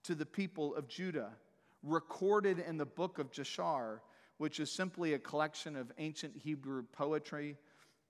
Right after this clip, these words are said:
and songs. It's no longer in existence. Sadly, we don't know it. But yes,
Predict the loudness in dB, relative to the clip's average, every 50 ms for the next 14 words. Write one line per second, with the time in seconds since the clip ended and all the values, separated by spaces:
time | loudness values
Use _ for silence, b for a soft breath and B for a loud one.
0 | _ _ _ _ _ _ _ _ _ _ _ -6 -4 -4 -2 0 2 4 4 4
1 | 4 2 -2 -4 -4 -6 -6 -2 0 0 0 0 0 -2 -2 -4 -4 -4 -4 -4
2 | -2 -2 -2 -4 -8 -10 -10 -8 -4 -4 -2 -2 -2 -2 -2 0 -2 -2 -2 -2
3 | 0 0 2 4 2 2 2 0 0 6 8 8 8 8 6 0 -8 -10 -10